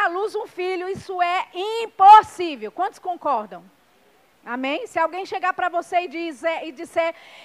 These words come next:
"Eu estou grávida de seis meses, mas eu nunca deitei com homem algum", você sabe, é mentira. Amém? Alguma coisa não está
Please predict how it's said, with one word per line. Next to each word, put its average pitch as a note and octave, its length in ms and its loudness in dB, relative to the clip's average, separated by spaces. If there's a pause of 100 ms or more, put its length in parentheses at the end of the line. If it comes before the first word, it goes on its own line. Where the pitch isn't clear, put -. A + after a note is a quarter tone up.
"Eu E4+ 160 4
estou F#4 260 4
grávida E4+ 480 0
de D4 140 -14
seis F4+ 340 2
meses, E4 320 2
mas E4 160 -6
eu D#4+ 100 2
nunca F4+ 380 -4 (240)
deitei E4+ 420 2
com F4 120 -6
homem E4+ 280 -2
algum", D#4 560 -4 (120)
você D#4 280 -8
sabe, C#4+ 300 -6
é C#4 80 -6
mentira. D4 560 -10 (680)
Amém? C4+ 460 -6 (180)
Alguma D#4 440 -2
coisa F4+ 520 0 (320)
não G4 280 -2
está G4 520 2